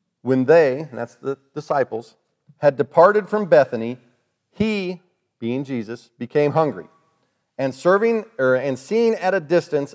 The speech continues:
a fig tree and leaf, he went to see if perhaps he would find anything on it.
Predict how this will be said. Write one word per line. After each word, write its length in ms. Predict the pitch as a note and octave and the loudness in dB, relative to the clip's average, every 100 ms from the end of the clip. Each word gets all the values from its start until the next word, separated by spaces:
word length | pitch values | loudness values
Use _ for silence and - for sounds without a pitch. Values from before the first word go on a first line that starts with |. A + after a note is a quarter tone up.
| - | -12
a 60 | C3 | -12
fig 340 | _ F#3+ G3+ | _ 2 2
tree 200 | F#3 G#3+ | -2 -4
and 120 | G#3+ F#3 | -2 0
leaf, 240 | C3 B2+ | -2 -4
he 180 | - D#3 | -8 -4
went 300 | D#3+ G3 - | -2 -2 -6
to 100 | F#3+ | -14
see 360 | - G3 F#3 | -10 -10 -10
if 200 | F3+ E3 | -10 -10
perhaps 460 | - D3 D#3+ D#3 - | -8 -8 -8 -10 -10
he 100 | F3+ | -10
would 180 | D#3+ D#3 | -8 -8
find 300 | D#3 D3+ D3 | -6 -6 -8
anything 460 | C#3 C#3 C#3+ C#3 | -8 -8 -6 -6
on 160 | C3+ A2 | -8 -10
it. 180 | - | -14